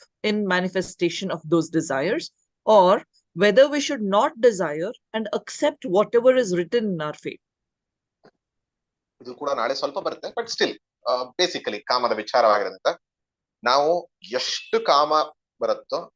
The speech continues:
Speaker 2: ಅದನ್ನ ನಾವು ಮ್ಯಾನಿಫೆಸ್ಟ್ ಮಾಡಿ ಫುಲ್ಫಿಲ್ ಮಾಡ್ಬೇಕಾ? ನಾನು ಆಗ್ಲೇ ಹೇಳ್ದ ಹಾಗೆ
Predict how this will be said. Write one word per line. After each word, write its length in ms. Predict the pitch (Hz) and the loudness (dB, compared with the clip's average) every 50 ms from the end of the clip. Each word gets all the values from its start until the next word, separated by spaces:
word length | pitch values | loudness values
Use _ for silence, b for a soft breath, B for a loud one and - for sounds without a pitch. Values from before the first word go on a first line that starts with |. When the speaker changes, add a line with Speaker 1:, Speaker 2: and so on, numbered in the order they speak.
| _ - - | _ -10 -8
Speaker 2:
ಅದನ್ನ 220 | 117 131 139 151 | -6 -6 -4 -4
ನಾವು 420 | 147 143 139 143 151 170 - - _ _ _ _ - | -2 0 2 2 2 2 0 -4 _ _ _ _ -2
ಮ್ಯಾನಿಫೆಸ್ಟ್ 500 | 208 127 156 175 - 160 - - - - | -2 0 0 0 0 0 -2 -2 -4 -4
ಮಾಡಿ 160 | - - 165 | -4 -4 -4
ಫುಲ್ಫಿಲ್ 420 | 175 - - 135 131 131 - 139 120 | -6 -8 -10 -10 -8 -6 -6 -4 0
ಮಾಡ್ಬೇಕಾ? 420 | 107 101 95 92 90 - - 104 107 - _ _ _ _ _ _ _ _ _ _ _ - | 2 2 2 2 0 -2 -4 -4 -6 -6 _ _ _ _ _ _ _ _ _ _ _ -4
ನಾನು 120 | 120 117 123 | -2 0 0
ಆಗ್ಲೇ 180 | 131 127 139 | 0 0 -2
ಹೇಳ್ದ 180 | 139 139 131 123 | 0 0 0 0
ಹಾಗೆ 180 | 117 113 151 | 0 -2 -2